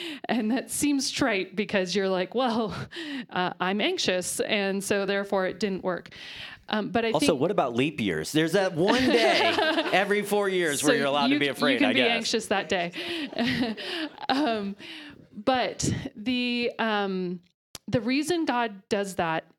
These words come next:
Speaker 1: is because he knows we need to be reminded, and it's important to him.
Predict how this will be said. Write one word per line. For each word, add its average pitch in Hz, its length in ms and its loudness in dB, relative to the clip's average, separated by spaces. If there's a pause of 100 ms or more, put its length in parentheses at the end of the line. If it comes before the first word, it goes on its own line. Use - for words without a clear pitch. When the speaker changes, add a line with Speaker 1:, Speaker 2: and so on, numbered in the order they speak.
(140)
Speaker 1:
is 220 200 -2
because 214 340 -2
he 233 160 -2
knows 220 460 0
we 269 100 0
need 214 240 -2
to 208 80 -6
be 196 160 -2
reminded, 165 720 -2 (720)
and 226 160 2
it's - 180 -2
important 233 600 -2
to 202 100 -4
him. 165 400 -8